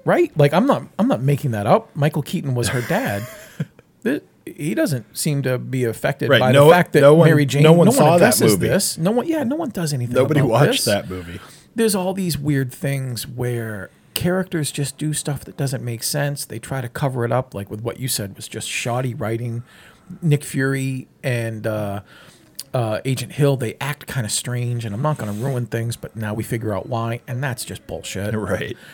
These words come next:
Speaker 1: You know, despite every grievance that I have, and I'm, I'm only on the surface, if we had not talked about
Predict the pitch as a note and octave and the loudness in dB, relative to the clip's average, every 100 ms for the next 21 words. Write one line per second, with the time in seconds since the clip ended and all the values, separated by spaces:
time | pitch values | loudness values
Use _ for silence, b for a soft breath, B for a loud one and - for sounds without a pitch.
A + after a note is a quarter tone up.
0 | B B C#4 C#4 E3+ D3 - _ _ _ | B B -2 2 2 0 -4 _ _ _
1 | - E3+ - - A3 F#3 - - E3+ F3+ | -2 0 0 -2 -2 -2 -8 -8 -6 -6
2 | G#3 D#3 C#3+ C3+ B2 - A#2 A#2 G#2+ G#2+ | -8 -8 -4 -4 -4 -4 -4 -4 -4 -4
3 | F3 E3 - C#3+ D#3+ B2 A2 F#2 G2 - | -4 -4 -4 -2 -2 -2 -6 -10 -6 -4
4 | A#2+ - D#2 - D3+ B2+ D3+ C#3+ A#2+ A2+ | -4 -6 -10 -8 -8 -6 -4 -2 0 -2
5 | A2 - C3+ - B2 A#2 A#2 A2 G#2+ | -6 -8 -6 -4 -4 -4 -4 -4 -4